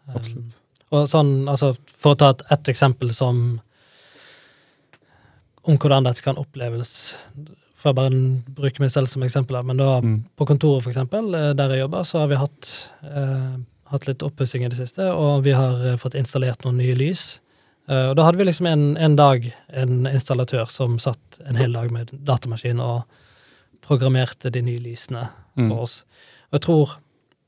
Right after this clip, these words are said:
Speaker 1: jeg tror ikke det var så mange hos oss som,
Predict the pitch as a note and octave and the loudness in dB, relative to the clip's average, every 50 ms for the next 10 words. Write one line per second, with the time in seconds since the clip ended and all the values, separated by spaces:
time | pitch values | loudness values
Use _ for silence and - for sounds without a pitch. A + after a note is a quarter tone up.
0 | _ _ _ _ _ _ _ - C3+ - E3 D#3 - D3 C3 D3+ F3 E3+ - - | _ _ _ _ _ _ _ -20 -12 -8 -6 -4 -4 -2 0 0 0 -2 -2 -4
1 | D#3 D3+ D#3 D#3 D#3 D3+ D3 - - D#3 C#3+ - - - - D3 - - C3+ B2 | -2 0 0 0 0 -2 -4 -6 -12 -14 -16 -14 -18 -18 -18 -18 -8 -6 -4 -2
2 | B2 B2 A#2+ B2 A#2+ | -2 -2 -2 -2 -4